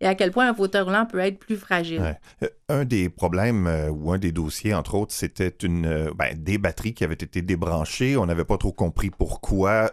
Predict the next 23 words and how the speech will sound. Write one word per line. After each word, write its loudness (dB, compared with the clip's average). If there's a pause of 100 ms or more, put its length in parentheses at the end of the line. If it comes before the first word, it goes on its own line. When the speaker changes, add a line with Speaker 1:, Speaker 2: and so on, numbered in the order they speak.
Speaker 2:
le 2
Speaker 1:
Ouais. 0
Speaker 2:
fauteuil 2
ne -2
fonctionnait -2
plus. -2
Ça 0
a -2
pris -4
deux 2
jours 2
avant 2
que -2
le 0
mécanicien 0
sur 0
un 2
bateau -2
de -10
croisière 2
leur 0
dise, -2
mais, -2